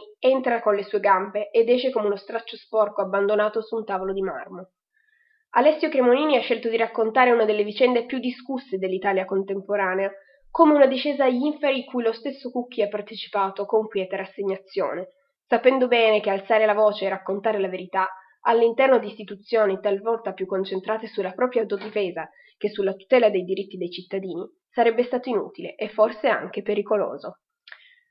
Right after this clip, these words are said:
Quindi non solo un film biografico, ma un film anche appunto di denuncia. Questo in uscita il dodici settembre.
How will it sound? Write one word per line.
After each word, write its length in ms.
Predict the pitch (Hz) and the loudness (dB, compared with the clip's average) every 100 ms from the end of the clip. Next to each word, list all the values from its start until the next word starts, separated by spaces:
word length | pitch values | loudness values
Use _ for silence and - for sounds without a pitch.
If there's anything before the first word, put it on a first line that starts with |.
| - | -8
Quindi 300 | - 233 202 | -4 -2 0
non 220 | 233 254 | 4 4
solo 420 | 254 - 214 180 | 4 6 6 6
un 120 | 170 185 | 2 -2
film 380 | - 202 185 | -2 -2 -2
biografico, 580 | 180 254 185 160 - 185 | -2 -4 -2 -4 -6 -8
ma 180 | 185 208 | -4 -2
un 140 | 254 | -2
film 280 | 262 202 180 | -4 -10 -8
anche 260 | 175 - 185 | -8 -12 -18
appunto 320 | 170 185 190 | -16 -14 -14
di 200 | 190 190 | -16 -2
denuncia. 600 | 220 208 165 180 - 185 _ _ - - _ _ _ _ _ _ _ _ _ _ _ _ _ _ _ | 2 2 2 -10 -10 -12 _ _ -20 -20 _ _ _ _ _ _ _ _ _ _ _ _ _ _ _
Questo 420 | - 302 - 277 254 | -4 -4 -2 0 0
in 120 | 262 | 2
uscita 400 | 254 - 202 208 | 0 -2 -4 0
il 140 | 202 | 0
dodici 380 | 202 240 247 285 | 2 0 0 -6
settembre. 680 | 247 269 - - 143 170 | -4 -6 -6 -10 -8 -8